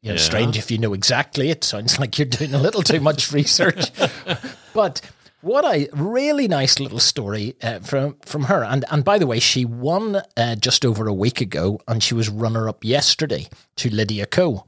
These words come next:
Speaker 2: Yeah.
Speaker 1: So she's gone back-to-back win. She nearly won a se-, you know, back-to-back,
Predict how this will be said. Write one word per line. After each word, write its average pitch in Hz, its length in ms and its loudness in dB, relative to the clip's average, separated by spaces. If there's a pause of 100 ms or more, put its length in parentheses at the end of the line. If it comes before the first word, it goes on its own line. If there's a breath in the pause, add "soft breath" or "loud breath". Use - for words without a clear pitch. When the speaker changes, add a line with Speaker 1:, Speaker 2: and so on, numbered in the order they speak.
(180 loud breath)
Speaker 2:
Yeah. - 60 -20 (240 loud breath)
Speaker 1:
So 143 180 4
she's 127 320 2
gone 113 380 -4
back-to-back 120 440 0
win. 127 440 0
She 123 160 -2
nearly 165 200 4
won 101 220 -2
a 98 40 2
se-, - 300 0
you 120 100 -4
know, 107 40 -2
back-to-back, 110 600 -2